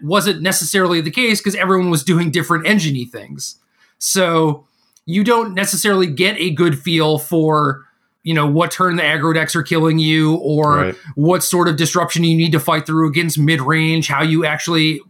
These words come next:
Speaker 1: break through a control deck's counter wall or whatever. And it was just like, okay, the, these engine decks got tuned and refined over the course of the day, but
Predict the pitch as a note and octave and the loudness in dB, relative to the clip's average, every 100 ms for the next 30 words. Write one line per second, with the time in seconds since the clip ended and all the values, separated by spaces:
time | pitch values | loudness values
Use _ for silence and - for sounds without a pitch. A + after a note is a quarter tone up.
0 | _ C#3+ E3 D#3 - D#3 D#3+ E3 D3+ D#3 | _ -2 0 -2 -2 0 2 2 0 -2
1 | C#3+ D#3 D#3+ D#3 D3 - D3+ D3+ D3+ D3 | 0 0 0 0 -2 -4 0 0 2 2
2 | C#3+ D3 D3+ D3 C#3+ C#3+ D#3 D3 - - | 2 2 2 2 0 2 0 0 -6 -20
3 | - _ - D#3+ D#3+ D#3+ D#3+ E3 D#3+ C#3+ | -20 _ -2 0 0 0 -2 2 2 2
4 | D3+ E3 D#3+ D#3 F#3+ F#3 D#3+ D#3 E3 E3 | -2 0 0 0 0 0 0 -2 -6 -6
5 | C3 D#3+ E3+ E3+ E3 D#3+ D#3 - C3+ D#3 | -4 -2 0 0 0 0 -2 -6 -4 0
6 | D3 D3 - - A3 G#3+ G3 F3+ D#3 D#3 | 0 0 -6 -4 0 2 2 2 0 2
7 | C#3+ - G3 G#3 F3+ D#3+ D#3+ C#3+ C#3 E3 | 0 0 0 2 0 -2 -4 -4 -4 -2
8 | C#3 - C#3 B2+ G3 F#3 D3+ D3 C3+ - | -2 -2 -6 -2 0 2 2 -2 -4 -14
9 | _ - C#3 D#3+ D3+ D3+ - - | _ -14 -4 0 0 0 -6 -10